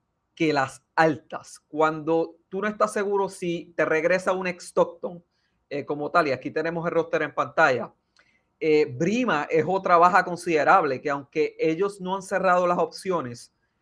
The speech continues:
para que él, eh, repita esta próxima temporada, si llega sería sumamente tarde. Eh, ahora bien, ellos contratan un jugador como John Henson, que es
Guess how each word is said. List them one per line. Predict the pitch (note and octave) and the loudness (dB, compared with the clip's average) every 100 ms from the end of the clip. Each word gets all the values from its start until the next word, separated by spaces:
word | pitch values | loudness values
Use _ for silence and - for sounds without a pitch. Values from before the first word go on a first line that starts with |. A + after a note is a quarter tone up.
| _ _ | _ _
para | C#3+ C#3+ C3+ | -2 0 0
que | C#3 C3+ | -2 -2
él, | D3 E3 - | -2 -4 -2
eh, | D#3 D3 C#3+ A2 | 0 2 0 -4
repita | C3+ C3+ F3 E3 D3 | -4 -4 -4 0 0
esta | C#3+ E3 | 0 -4
próxima | E3 E3+ F3+ F3 | -4 -6 -6 -6
temporada, | F3+ F3 G#3+ G#3 F#3+ D#3 | -6 -6 2 6 6 6
si | - F3 D3 | 2 -10 -4
llega | F3+ G#3 E3 | -2 2 2
sería | D#3+ D3+ D3 F3+ F#3+ F#3 _ _ | 2 -4 -2 2 2 0 _ _
sumamente | - - G#3 F3+ E3+ F3+ D#3+ | -14 -6 -4 -2 -4 -4 -4
tarde. | - D#3 E3 F#2+ E2 _ _ _ _ _ | 4 6 6 2 -16 _ _ _ _ _
Eh, | B2+ C3 A#2+ | -8 -6 0
ahora | C3+ E3 G3 | 4 6 6
bien, | D#3+ F3+ A#2 - - | 4 0 -4 -12 -8
ellos | C3+ D3+ F3 | -4 -2 -4
contratan | - F#3+ F3+ F3+ F#3 | -6 -10 -4 -2 -2
un | F#3 | -4
jugador | F#3 F#3 F3 F#3 | -4 2 2 2
como | F3+ E3 D#3 | -2 -4 -2
John | F3 F3 | -4 -6
Henson, | G3+ G#3 G#3 G3 F#3 _ _ _ _ _ | -6 -6 -8 -8 -12 _ _ _ _ _
que | E3 | -2
es | E3 | -2